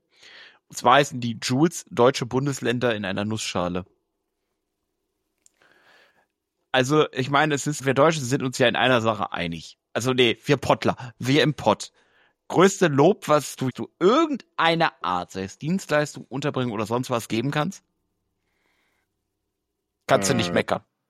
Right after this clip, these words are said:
Speaker 2: ja, ja, <laughs> ja.
Speaker 1: Der Deutsche aus dem Pott kommt irgendwo und sagt, „Wie war das?“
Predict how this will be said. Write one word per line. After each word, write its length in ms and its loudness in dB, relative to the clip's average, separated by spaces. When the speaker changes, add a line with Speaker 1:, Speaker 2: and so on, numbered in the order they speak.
Speaker 2:
ja, 640 4
ja, 120 2
<laughs> 320 2
ja. 220 6
Speaker 1:
Der 100 -2
Deutsche 640 4
aus 200 0
dem 160 -14
Pott 440 0
kommt 360 -2
irgendwo 640 -2
und 140 -8
sagt, 260 -2
„Wie 140 -4
war 180 8
das?“ 240 2